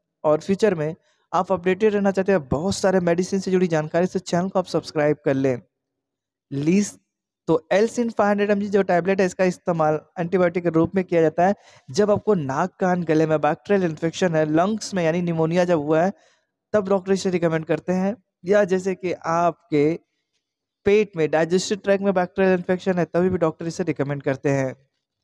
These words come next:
नाक, कान, गले में या जैसे कि आपके हड्डियों वाले जो जोड़ों में अगर बैक्टीरियल इन्फेक्शन हुआ है तभी भी डॉक्टर इसे रिकमेंड करते हैं। ये बहुत अच्छा है, जैसे कि अगर आपको रेस्पिरेटरी ट्रैक्ट इन्फेक्शन हुआ तभी भी डॉक्टर इसे रिकमेंड करते हैं। जैसे आपके चेस्ट में कफ जमा है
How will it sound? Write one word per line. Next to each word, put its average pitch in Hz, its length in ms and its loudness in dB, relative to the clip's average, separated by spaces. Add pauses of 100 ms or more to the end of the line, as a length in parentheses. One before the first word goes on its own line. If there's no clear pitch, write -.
(640)
नाक, 156 340 -2
कान, 185 220 0
गले 170 260 2
में 175 200 0
या 160 240 2
जैसे 165 260 -2
कि 175 160 -4
आपके 156 360 0
हड्डियों 156 460 0
वाले 165 200 2
जो 165 120 2 (180)
जोड़ों 165 360 2
में 175 120 0
अगर 156 280 0
बैक्टीरियल 156 460 0
इन्फेक्शन 156 420 -4
हुआ 151 220 0
है 139 200 -2 (960)
तभी 190 140 0
भी 214 80 -2
डॉक्टर 190 240 0
इसे 185 140 -2
रिकमेंड 151 400 -2
करते 143 280 -4
हैं। 143 240 -6 (1160)
ये 160 120 2 (120)
बहुत 180 400 -2
अच्छा 175 280 -4
है, 170 240 0 (300)
जैसे 185 180 -2
कि 214 80 0
अगर 202 200 2
आपको 185 600 0 (320)
रेस्पिरेटरी 180 540 0
ट्रैक्ट 196 260 0
इन्फेक्शन 190 400 -2
हुआ 202 100 4
तभी 180 220 -2
भी 185 80 -4
डॉक्टर 160 260 0
इसे 170 160 -2
रिकमेंड 147 340 -2
करते 147 220 -2
हैं। 147 60 -4
जैसे 160 160 0
आपके 160 220 -4
चेस्ट 156 340 -2
में 160 100 -4
कफ 156 160 0
जमा 160 280 0
है 160 240 0